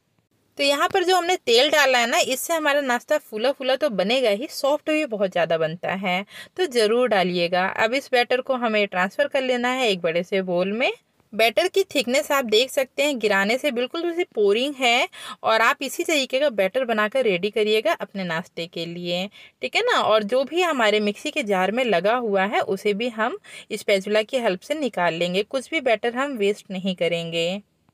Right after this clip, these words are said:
वैसे तो इतने से बैटर में तीन से चार लोगों के लिए बिल्कुल भी नहीं होने वाला है, क्योंकि इतना ज़्यादा टेस्टी लगता है कि यकीन मानिए आपको ना इसको ज़्यादा ही बनाना पड़ेगा।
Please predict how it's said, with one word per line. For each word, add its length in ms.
वैसे 380
तो 100
इतने 340
से 140
बैटर 380
में 200
तीन 220
से 160
चार 260
लोगों 200
के 100
लिए 100
बिल्कुल 340
भी 120
नहीं 180
होने 260
वाला 260
है, 180
क्योंकि 720
इतना 580
ज़्यादा 360
टेस्टी 400
लगता 400
है 300
कि 180
यकीन 260
मानिए 300
आपको 440
ना 140
इसको 280
ज़्यादा 380
ही 180
बनाना 360
पड़ेगा। 560